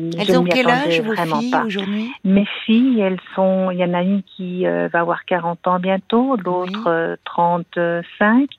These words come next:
Speaker 1: D'accord.
Speaker 2: et puis la plus jeune, vingt-huit.
Speaker 1: Elles sont, elles s'entendent bien toutes les trois ?
Speaker 2: Elles s'entendent bien toutes
Speaker 1: Mm.
Speaker 2: les trois, sans trop se, se, se parler. Enfin, il y en a deux
Speaker 1: Mm.
Speaker 2: qui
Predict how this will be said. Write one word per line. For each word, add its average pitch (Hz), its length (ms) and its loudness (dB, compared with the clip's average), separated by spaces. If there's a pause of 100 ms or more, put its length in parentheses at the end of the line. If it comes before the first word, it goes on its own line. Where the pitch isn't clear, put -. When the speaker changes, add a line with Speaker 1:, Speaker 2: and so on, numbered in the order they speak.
(140)
Speaker 1:
D'accord. 180 360 -6
Speaker 2:
et 180 40 2
puis - 160 -8
la 165 140 2
plus 160 280 -8
jeune, 170 340 2
vingt-huit. 147 460 -6 (460)
Speaker 1:
Elles 185 100 -6
sont, 226 160 -6 (160)
elles 175 160 -4
s'entendent 214 400 -6
bien 190 220 -6
toutes - 220 -18
les 165 100 -10
trois ? 156 260 -14 (760)
Speaker 2:
Elles 208 200 6
s'entendent 202 480 2 (340)
bien 208 500 2
toutes 196 240 -8
Speaker 1:
Mm. 170 60 -8
Speaker 2:
les 190 100 0
trois, 226 440 2 (160)
sans 202 160 0
trop - 340 -2 (220)
se, 185 440 0 (600)
se, 175 520 -4
se 196 60 -2
parler. 180 380 -2
Enfin, 180 220 -2
il 180 120 -6
y 196 60 0
en 185 80 -2
a 185 80 -4
deux 202 260 -4
Speaker 1:
Mm. 190 40 -8
Speaker 2:
qui 180 200 -16